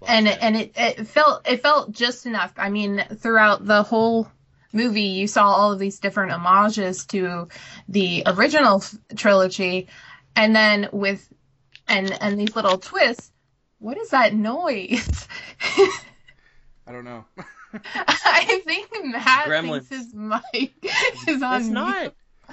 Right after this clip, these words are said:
Speaker 2: No,
Speaker 1: Oh,
Speaker 2: it was
Speaker 1: okay.
Speaker 2: on
Speaker 1: I'm
Speaker 2: mute.
Speaker 1: used, I'm sorry. I'm used to blaming you. <laughs>
Speaker 3: <laughs>
Speaker 1: But, but anyway, so Adam Driver, I, yeah, I, he, he was probably my favorite.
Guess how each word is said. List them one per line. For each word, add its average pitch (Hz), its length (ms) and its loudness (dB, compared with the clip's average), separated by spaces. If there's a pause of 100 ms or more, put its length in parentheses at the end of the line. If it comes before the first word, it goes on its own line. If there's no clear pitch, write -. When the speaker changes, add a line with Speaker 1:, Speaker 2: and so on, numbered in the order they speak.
(120)
Speaker 2:
No, 262 100 -6
Speaker 1:
Oh, 302 320 4
Speaker 2:
it 214 80 -4
was 302 120 -4
Speaker 1:
okay. 339 100 2
Speaker 2:
on 302 160 -4
Speaker 1:
I'm 330 140 2
Speaker 2:
mute. 392 100 -10
Speaker 1:
used, 466 280 -6 (280)
I'm 359 180 -2
sorry. 349 320 4
I'm 285 180 -6
used 370 180 -14
to 339 80 -14
blaming 285 440 -10
you. 208 240 -8
<laughs> - 40 -12 (600)
Speaker 3:
<laughs> - 600 -20 (680)
Speaker 1:
But, 349 240 2 (180)
but 320 160 -4
anyway, 359 420 2
so 294 240 0
Adam 294 360 0
Driver, 240 540 -2 (440)
I, 247 920 0
yeah, 214 460 -2
I, 220 420 -4
he, 214 260 -12
he 233 160 -10
was 240 160 -8
probably 214 320 0
my 185 160 -2
favorite. 170 440 0